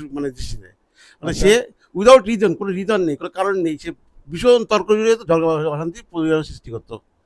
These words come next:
Speaker 1: হ্যাঁ,
Speaker 2: হুম।
Speaker 1: আমাকে তো মাঝে মাঝে বলতো, "তুই মরিস না কেন?" এরকম ভাবে নানা ল্যাঙ্গুয়েজ দিত। হ্যাঁ।
Speaker 2: হুম।
Speaker 1: যাই হোক, মেয়েটাকে, বাচ্চা মেয়ে তাকে পড়াতে, মানে বিক-, অক্ষত হয়ে মারতো,
Speaker 2: হুম।
Speaker 1: ভীষণ মারতো, মুখ লাল করে দিত এরকম।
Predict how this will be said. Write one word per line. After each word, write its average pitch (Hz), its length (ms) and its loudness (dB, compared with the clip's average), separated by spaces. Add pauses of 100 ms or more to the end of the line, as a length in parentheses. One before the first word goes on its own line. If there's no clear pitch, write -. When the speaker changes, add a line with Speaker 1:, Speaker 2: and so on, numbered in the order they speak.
(180)
Speaker 1:
হ্যাঁ, 165 320 -2
Speaker 2:
হুম। 123 120 -12 (260)
Speaker 1:
আমাকে 196 280 2
তো 196 60 -6
মাঝে 165 180 -2
মাঝে 202 160 -4
বলতো, 214 160 -8
"তুই 208 140 -12
মরিস 160 280 -12
না 131 60 -14
কেন?" 98 120 -18 (100)
এরকম 180 200 -20
ভাবে 175 200 -6
নানা 160 220 -6
ল্যাঙ্গুয়েজ 139 320 -6
দিত। - 180 -20 (340)
হ্যাঁ। 139 280 -6
Speaker 2:
হুম। - 800 -20
Speaker 1:
যাই 190 120 0
হোক, 233 120 -6 (560)
মেয়েটাকে, 185 440 -2
বাচ্চা 165 360 -2
মেয়ে 170 140 -4
তাকে 170 140 -4
পড়াতে, 165 240 -2 (400)
মানে 165 120 -6
বিক-, 147 280 -6
অক্ষত 190 240 -2
হয়ে 208 80 2
মারতো, 135 340 -4
Speaker 2:
হুম। - 500 -20
Speaker 1:
ভীষণ 151 220 -2
মারতো, 139 280 -4
মুখ 156 340 -6
লাল 160 160 0
করে 143 140 -4
দিত 120 120 -8
এরকম। 110 280 -14